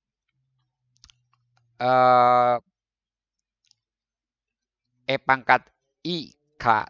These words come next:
theta ketemu konjugatnya, ketemu kawannya. Kawannya adalah E pangkat min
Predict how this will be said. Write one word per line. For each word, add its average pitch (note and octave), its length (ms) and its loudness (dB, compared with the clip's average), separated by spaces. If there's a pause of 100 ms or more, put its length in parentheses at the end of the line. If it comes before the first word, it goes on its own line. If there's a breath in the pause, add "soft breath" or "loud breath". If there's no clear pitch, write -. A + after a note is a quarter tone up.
(100)
theta A#2+ 640 -4 (840 soft breath)
ketemu C3 640 -4
konjugatnya, B2+ 1200 -4
ketemu B2 520 -12
kawannya. A2 840 -2
Kawannya A2+ 720 -2
adalah G2+ 400 -4
E A#2 200 -8
pangkat G2+ 720 -8
min C#3 520 -18